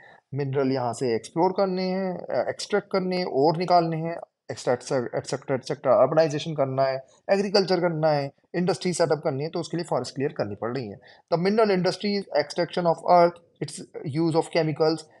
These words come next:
its pollution of waterways and land, its clearance of native vegetation, its displacement of communities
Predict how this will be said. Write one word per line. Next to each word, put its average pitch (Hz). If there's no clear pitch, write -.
its 147
pollution 165
of 165
waterways 151
and 147
land, 151
its -
clearance 156
of 165
native 147
vegetation, 147
its 170
displacement 202
of 180
communities 156